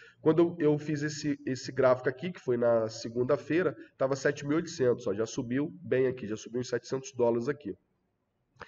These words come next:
Imagina a junção desses três grandes eventos.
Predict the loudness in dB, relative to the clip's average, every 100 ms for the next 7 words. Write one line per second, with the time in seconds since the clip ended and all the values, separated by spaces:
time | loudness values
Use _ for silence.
0 | -18 -18 -20 -6 4 8 8 6 6 6
1 | 8 4 4 4 4 2 0 0 8 8
2 | 8 2 8 10 10 8 8 8 8 8
3 | 8 4 -2 -6 -6 -12 -14